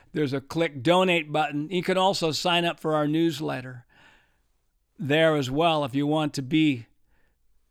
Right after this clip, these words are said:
a part and you want to hear what we're doing and, and receive my weekly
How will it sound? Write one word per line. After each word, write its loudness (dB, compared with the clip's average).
a -4
part 4
and -2
you 0
want -2
to -2
hear 2
what 0
we're -2
doing -2
and, -4
and -2
receive 0
my -2
weekly -6